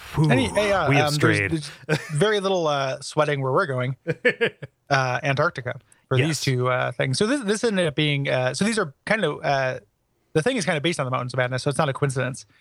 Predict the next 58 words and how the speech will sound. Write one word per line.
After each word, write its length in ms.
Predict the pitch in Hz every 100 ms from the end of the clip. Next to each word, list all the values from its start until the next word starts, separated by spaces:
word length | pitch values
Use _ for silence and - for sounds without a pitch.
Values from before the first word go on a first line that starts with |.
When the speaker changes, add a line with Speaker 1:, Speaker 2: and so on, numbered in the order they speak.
| -
Speaker 1:
Mm-hmm. 180 | 175 208 -
Speaker 2:
that 180 | 139 127
we 100 | 135
are 100 | 131
doing, 420 | 127 131 127 123
uh, 280 | 123 117 120 120
doing 180 | 127
these 160 | 123 117
two 300 | - 131 120
kind 160 | 131 123
of 80 | 139
icy 260 | 131 139
terror 300 | - 131 127
things. 320 | 123 117 117 -
But, 200 | 127 123
Speaker 1:
Mm-hmm. 140 | 120 233 - - 135
Speaker 2:
um, 220 | 127 143
it 80 | 180
should 80 | 202
probably 180 | 226
be 120 | 185 165
worth 260 | 151 151
noting, 480 | 147 139 143 135 131
uh, 240 | 123 123 120
why 260 | 127 135
we're 160 | 131 120
doing 280 | 123 120 117
them. 260 | 110 135 135 - - - - -
Speaker 1:
Right. 540 | 107 107 110 - - - -
So 400 | - 123 117 113
Speaker 2:
Yeah. 60 | 131
Speaker 1:
both 200 | 226 -
of 180 | 208 107
these, 420 | 110 98 98 92 -
I, 320 | 117 110 120 -
I, 140 | 123 123
I 40 | 143
feel 340 | - 95 98
that, 180 | 120 123
like, 160 | 117 113 -
I, 120 | - 123
I'll 320 | 123 127 135
take 160 | 160 -
the 60 |
blame 360 | 120 107 104 139
if 140 | 123 110
anybody 320 | 107 101 104
says, 260 | 98 107 101
like, 140 | 104 113
"Why 100 | 110
are 40 |
you 100 | 123
doing 160 | 120 135
this 120 | 143
on 80 | 170
a 40 | 170
Souls 220 | 240 226
podcast?" 500 | 151 123 110 -